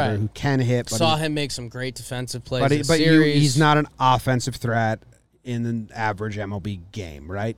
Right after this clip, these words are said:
Speaker 2: Is that rude?
Speaker 1: No, I think that's
Speaker 2: Steven
Speaker 1: more than
Speaker 2: Ridings
Speaker 1: fair.
Speaker 2: probably feeling so good about himself,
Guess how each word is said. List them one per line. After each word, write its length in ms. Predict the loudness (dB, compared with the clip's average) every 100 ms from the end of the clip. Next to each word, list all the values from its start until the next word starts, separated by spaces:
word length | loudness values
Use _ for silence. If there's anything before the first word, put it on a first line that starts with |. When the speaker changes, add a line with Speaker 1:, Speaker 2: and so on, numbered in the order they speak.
| _
Speaker 2:
Is 100 | -8
that 200 | -6 -6 -6
rude? 460 | -6 -2 -2 -4 -8 _ -10
Speaker 1:
No, 260 | -4 0
I 140 | 0 -2
think 200 | -4 -2
that's 240 | -2 -2
Speaker 2:
Steven 460 | -6 -4 0 2 4
Speaker 1:
more 60 | 4
than 60 |
Speaker 2:
Ridings 360 | 4 4 2 0
Speaker 1:
fair. 80 | -2
Speaker 2:
probably 360 | 0 2 2 0
feeling 340 | 0 0 0
so 320 | -2 0 2
good 200 | 4 2
about 200 | 4 2
himself, 580 | 2 0 2 2 0 -12